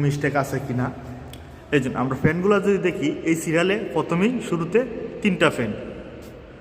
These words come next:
ঠিক আছে? আর একটু সামনের দিকে যাব। এই যে এটাও,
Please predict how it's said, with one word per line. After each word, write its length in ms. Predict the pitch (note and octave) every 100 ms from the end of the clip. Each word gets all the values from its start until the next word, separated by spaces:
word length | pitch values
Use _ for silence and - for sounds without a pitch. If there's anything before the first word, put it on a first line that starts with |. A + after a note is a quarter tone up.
| - - -
ঠিক 100 | F#3+
আছে? 120 | D3+ - -
আর 80 | C#3
একটু 140 | C#3+ D3
সামনের 280 | D3+ C#3+ C#3+
দিকে 140 | E3 E3
যাব। 140 | E3 E3 A#3 - - - - - - - - - - - - - - - - - - - B2+
এই 60 | A2+
যে 60 | - - - - - - - - - - - - - - - - - - - D3
এটাও, 200 | B2+